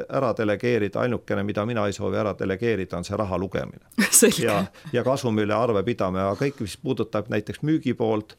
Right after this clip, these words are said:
Speaker 1: turunduse poolt, noh, turundus siis enamasti üksikute projektide turunduskampaaniaid sisse osta, seda reklaami poolt ja sellist müügitegevust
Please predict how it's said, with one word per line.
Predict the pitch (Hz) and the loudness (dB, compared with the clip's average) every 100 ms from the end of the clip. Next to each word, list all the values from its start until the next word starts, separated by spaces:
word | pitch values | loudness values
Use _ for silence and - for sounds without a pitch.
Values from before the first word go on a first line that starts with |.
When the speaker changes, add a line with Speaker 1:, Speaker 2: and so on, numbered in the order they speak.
| - - _ | -20 -20 _
Speaker 1:
turunduse | 151 160 120 120 117 120 | 0 2 2 2 0 0
poolt, | 117 113 107 | 0 -2 -2
noh, | 113 | -6
turundus | 127 110 95 90 | -4 -4 -4 -4
siis | - 107 | -6 -2
enamasti | 110 98 92 113 | 0 -2 -2 -4
üksikute | - 101 95 98 | -4 -10 -8 -6
projektide | - 143 - 107 101 104 110 - | 0 0 0 -2 0 0 -2 -2
turunduskampaaniaid | 117 107 107 - 113 104 113 107 98 95 | 0 0 -2 -4 -4 -2 -2 0 -2 -2
sisse | 110 - 101 | -6 -4 -4
osta, | 95 - 95 | -4 -6 -6
seda | 98 101 | -2 -2
reklaami | 98 120 117 101 | -2 -2 -2 -2
poolt | 92 95 92 - - - - - | -2 -4 -4 -8 -20 -20 -12 -2
ja | 101 | -2
sellist | 107 101 95 - | 0 0 -2 0
müügitegevust | 151 147 107 104 104 101 104 - | 2 2 2 0 -2 -2 -4 -8